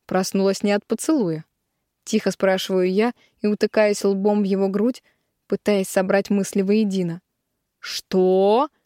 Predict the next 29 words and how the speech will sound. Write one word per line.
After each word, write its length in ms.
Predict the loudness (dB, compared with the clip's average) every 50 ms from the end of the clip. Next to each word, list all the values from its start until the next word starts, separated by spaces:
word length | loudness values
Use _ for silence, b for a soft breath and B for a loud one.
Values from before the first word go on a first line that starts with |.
| _ _ _ -2
Леви 280 | 2 2 4 4 2
поднимает 560 | 2 0 0 2 2 2 2 2 0 0 0 -2
меня 180 | 0 0 0
за 100 | 0 -2
подбородок, 640 | -2 -2 0 2 2 2 4 2 2 2 0 -4 _ _ _ _ _ _ _ _
и 80 | -2
его 180 | 0 0 0 0
глаза 320 | 2 0 0 2 2 0
распахиваются 760 | 0 0 -2 -2 0 0 0 0 0 -2 -2 -2 -2 -2 -4
от 100 | -2 0
удивления. 640 | 0 0 2 2 2 2 0 0 -2 -4 -6 -6 -10 -12 _ _ _ _ _ _ _ _ _ _
«Нет, 480 | 0 2 2 2 2 2 0 -2 -4 -8 _ _ _ _ _ _ _ _ _ _ _
такого 320 | -4 -2 2 2 2 4 4
не 120 | 4 4
может 320 | 4 2 2 2 0 0 0
быть. 320 | 0 0 0 0 -2 -8 _ _ _ _ _ _ _ _
Ты 120 | 0 2
выдумываешь», 720 | 2 2 2 4 4 4 4 2 2 2 0 0 -2 -2 -4
возмущается 680 | -2 -2 0 -2 -2 0 0 0 0 -2 -2 -2 -2
он. 220 | 0 0 -2 -4 -8 _ _ _ _ _ _ _ _ _ _ _ _ _ -8
«Это 200 | -4 -2 -2 0
правда. 540 | 2 2 4 4 4 2 0 0 -2 -4 -6 _ _ _ _ _ _ _ _ _ -2
Она 180 | 0 0 2
проснулась, 600 | 2 2 0 0 2 0 2 2 2 0 -2 -4 -8 _ _ _ _ _
потому 300 | -4 0 2 2 2 2
что 160 | 0 -2 0
прошло 400 | 2 2 2 2 0 0 0 0
сто 180 | 0 0 0 2
лет, 300 | 2 2 2 0 -2